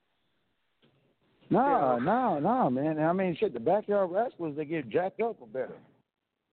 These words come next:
Speaker 1: I'm just keeping it one hundred.
Speaker 2: Well, backyard wrestling to me, ooh, do that stuff on your own risk. My opinion on that is, okay, if you're backyard wrestling without proper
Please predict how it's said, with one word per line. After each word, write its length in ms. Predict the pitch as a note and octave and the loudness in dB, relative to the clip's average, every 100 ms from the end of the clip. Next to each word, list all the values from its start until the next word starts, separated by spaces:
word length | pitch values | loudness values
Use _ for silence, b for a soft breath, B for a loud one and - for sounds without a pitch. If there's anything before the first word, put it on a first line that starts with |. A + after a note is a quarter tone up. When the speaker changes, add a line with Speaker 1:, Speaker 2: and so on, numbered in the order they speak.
| - | -6
Speaker 1:
I'm 100 | F3 | -2
just 140 | D3+ | 0
keeping 180 | F#3+ D3+ | -2 -2
it 40 | |
one 120 | C3 C#3+ | -2 -2
hundred. 240 | B2+ F2 - - | -4 -6 -16 -12
Speaker 2:
Well, 340 | C3 C3+ C3+ B2 | -8 -6 -6 -2
backyard 500 | C#3+ D#3+ - D3+ B2+ | 0 0 -2 -2 -2
wrestling 440 | C3+ C3+ C#3+ C3+ | -4 -4 -8 -8
to 60 | A#2+ | -10
me, 340 | B2 B2+ B2+ B B B B B B B B B B B B B B B _ - | -10 -10 -12 B B B B B B B B B B B B B B B _ 0
ooh, 440 | A3+ A3 G#3 G#3 F3+ B B B B B B D3+ | 4 4 4 2 -2 B B B B B B -8
do 180 | D#3 F3 | 0 4
that 200 | F3 D#3+ - | 4 2 -4
stuff 320 | E3+ D#3+ E3 E3 | 0 2 0 -2
on 140 | D#3 | -6
your 180 | D3+ D3 | -6 -4
own 180 | D3+ D3 | -4 -6
risk. 420 | C#3 D3+ D#3 D#3 - | -4 -4 -4 -6 -10
My 200 | C3+ C#3 | -6 -6
opinion 440 | C#3 D3+ C#3+ D3 C#3 | -6 -8 -10 -8 -8
on 160 | C3 | -6
that 260 | C3 C3+ C3 | -4 -4 -4
is, 280 | C3 B2+ B2 A#2+ | -6 -8 -8 -10
okay, 520 | A2 A#2+ A#2 A#2 A#2+ - _ _ _ | -6 0 2 0 -2 -8 _ _ _
if 160 | G#2+ G#2 | -10 -4
you're 100 | B2+ | 0
backyard 540 | C#3 D3 D3 C#3+ B2+ | 2 2 0 -4 -6
wrestling 440 | A#2+ A#2+ B2 C3 A#2+ | -6 -8 -10 -14 -12
without 280 | A#2 A2+ - | -10 -10 -6
proper 400 | A#2 A2+ A#2 | -4 -4 -8